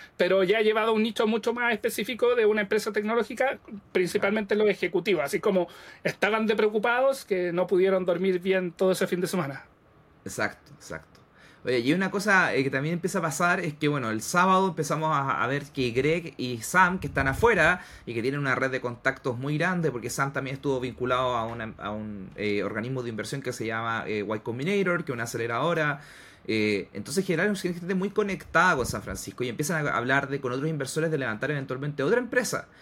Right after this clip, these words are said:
Speaker 2: Pero además, empleados de OpenAI se empiezan a, a reunir en la mansión. Yo iba a decir casa,
Speaker 1: Mansión.
Speaker 2: pero después cuando empecé a buscar, en realidad la palabra más adecuada para descri-, describir esto es <laughs> mansión de Sam Altman en San Francisco. Y por lo mismo empiezan a haber muchos rumores de como,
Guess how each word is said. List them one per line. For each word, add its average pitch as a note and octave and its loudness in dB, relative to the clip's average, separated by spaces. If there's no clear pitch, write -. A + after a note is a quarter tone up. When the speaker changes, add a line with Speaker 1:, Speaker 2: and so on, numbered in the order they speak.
Speaker 2:
Pero B2+ 4
además, A#3 2
empleados C#3+ 2
de F#3 0
OpenAI E3+ 0
se E3+ -2
empiezan D#3+ -4
a, C3+ 0
a A#2+ -2
reunir B2+ -4
en A#2 0
la A#2+ 2
mansión. A2 -2
Yo A#2 0
iba F3 2
a - 2
decir D#3+ -2
casa, D3+ 2
Speaker 1:
Mansión. A2 2
Speaker 2:
pero G#2 0
después A2+ 0
cuando D3 0
empecé C3 -2
a D#3 2
buscar, C#3+ 0
en C#3+ -2
realidad B2 2
la C#3+ 2
palabra C3 2
más C#3+ 2
adecuada C3 -2
para C3+ 0
descri-, A#2+ -6
describir A#2+ -4
esto D3 -2
es - -6
<laughs> - -8
mansión A#2+ -4
de A#2+ 0
Sam D3 0
Altman D3 2
en C3 -4
San C3 -2
Francisco. B2+ -6
Y A#2 -4
por B2 0
lo B2+ 4
mismo G#3 2
empiezan B3 -2
a G3+ 4
haber G#3+ 2
muchos A3 -2
rumores F3+ 0
de E3 2
como, C3 -4